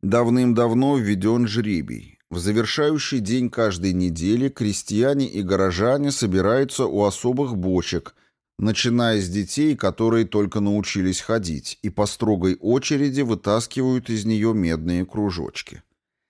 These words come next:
Тех, кто вытянул не пустой кружочек, а отмеченный особым знаком, уводят золотые стражники, и все точно знают, куда,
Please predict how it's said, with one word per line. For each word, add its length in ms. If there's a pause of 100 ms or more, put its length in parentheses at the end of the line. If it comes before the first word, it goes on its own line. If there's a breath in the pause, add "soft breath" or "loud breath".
(140)
Тех, 320
кто 240
вытянул 480
не 140
пустой 480
кружочек, 760
а 140
отмеченный 640
особым 640
знаком, 600 (380)
уводят 500
золотые 480
стражники, 760
и 240
все 260
точно 440
знают, 420
куда, 460